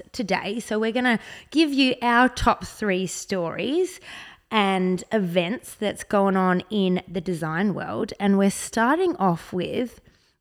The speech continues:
Pierre Yovanovitch, crafts a glorious textural apartment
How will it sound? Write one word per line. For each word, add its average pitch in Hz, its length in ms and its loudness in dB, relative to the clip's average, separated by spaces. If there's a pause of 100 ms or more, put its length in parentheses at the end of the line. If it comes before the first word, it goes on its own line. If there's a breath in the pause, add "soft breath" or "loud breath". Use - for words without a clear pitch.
Pierre 277 640 2 (260 loud breath)
Yovanovitch, 214 1040 2 (340)
crafts 208 600 4
a 208 80 -2
glorious 202 760 4
textural - 500 -2
apartment 202 600 0